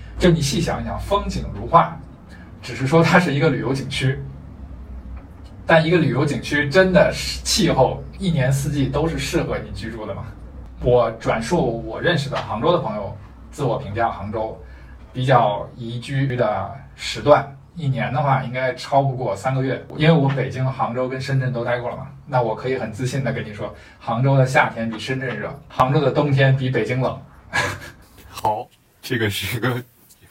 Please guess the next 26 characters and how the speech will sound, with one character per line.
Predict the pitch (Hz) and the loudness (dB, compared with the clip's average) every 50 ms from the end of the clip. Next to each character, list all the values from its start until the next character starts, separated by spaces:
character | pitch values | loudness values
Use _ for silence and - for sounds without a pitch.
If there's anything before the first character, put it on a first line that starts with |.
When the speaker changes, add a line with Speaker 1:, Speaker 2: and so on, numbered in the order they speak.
| _ - - - | _ -20 -14 -2
Speaker 2:
point， | - - 135 98 104 90 - - | 2 2 4 4 2 -2 -10 -8
要 | - 110 107 | -6 -6 -6
记 | - - 110 107 | -6 -8 -10 -10
住。 | - - 104 - - - - - - - - - _ _ _ _ _ - - - - | -10 -10 -10 -12 -14 -14 -14 -16 -16 -16 -20 -20 _ _ _ _ _ -20 -20 -8 -4
Speaker 1:
对， | - 110 - | -4 -2 4
而 | - - 180 | 6 8 8
且 | 214 - | 8 8
我 | - - | 6 4
说 | - - 202 208 | 6 8 8 8
的 | 165 | 8
时 | 170 | 6
候， | 180 | 2
很 | 175 - 120 | 0 0 -2
多 | 123 151 | 0 0
人 | 156 160 165 | 2 2 2
其 | 160 | 2
实 | 160 160 | 0 -2
还 | 147 - - - | -4 -2 -2 -2
是 | - 208 | -2 -2
不 | 185 135 | -2 -4
信， | - - 110 101 98 - - - - - - - | -4 -6 -8 -10 -12 -14 -18 -20 -20 -20 -10 -8
说 | 240 233 | -4 -4
怎 | - - | -2 -2
么 | - 131 | 0 0
会 | 226 233 233 | 2 4 4
呢？ | 202 196 196 | 2 2 0